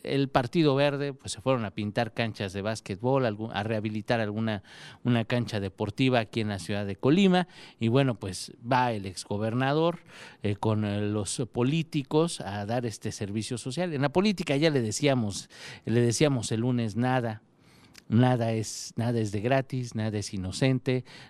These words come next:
nada ocurre porque sí, nada es una casualidad. En la política no existen las casualidades,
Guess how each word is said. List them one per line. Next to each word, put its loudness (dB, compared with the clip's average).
nada 4
ocurre -2
porque -6
sí, 0
nada -2
es -8
una -4
casualidad. -10
En -6
la -6
política 2
no 2
existen -6
las -8
casualidades, 0